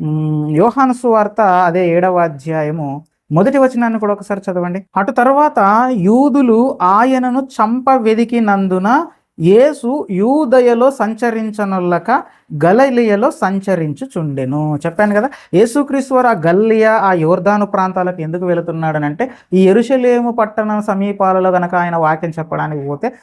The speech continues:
ఆయనను చంపాలని చెప్పి మరి కాచు కూర్చున్నారు ఈ యూదులు. అందుకే ఆ ప్రాంతానికి వెళ్ళకుండగా, అందుకే ఆ ప్రాంతానికి వెళ్ళకుండగా ఆయన ఏం చేస్తా ఉన్నాడనంటే, ఈ, ఇక్కడ కొంచెం దానికి దూరం ఉన్నటువంటి ప్రాంతాల్లో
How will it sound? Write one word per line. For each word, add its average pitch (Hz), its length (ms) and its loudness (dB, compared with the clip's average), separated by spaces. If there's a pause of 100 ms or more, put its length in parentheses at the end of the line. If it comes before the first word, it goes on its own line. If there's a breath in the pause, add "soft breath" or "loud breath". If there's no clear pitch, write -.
(140)
ఆయనను 233 480 2
చంపాలని 208 800 -2
చెప్పి 247 340 -8 (260 soft breath)
మరి 160 200 2
కాచు 190 460 -2
కూర్చున్నారు 175 1000 -4
ఈ 240 160 -4
యూదులు. 180 440 2 (260 soft breath)
అందుకే 285 240 2
ఆ 220 180 2
ప్రాంతానికి 240 680 0
వెళ్ళకుండగా, 196 680 -2 (1500)
అందుకే 240 360 2
ఆ 208 160 0
ప్రాంతానికి 226 600 -2
వెళ్ళకుండగా 190 580 -2
ఆయన 185 180 -4
ఏం 165 220 -2
చేస్తా 180 260 -4
ఉన్నాడనంటే, 151 580 -6
ఈ, 190 200 -2 (440)
ఇక్కడ 190 200 0
కొంచెం 175 440 -2 (300)
దానికి 175 260 -2
దూరం 202 380 2
ఉన్నటువంటి 175 460 -6
ప్రాంతాల్లో 156 760 -4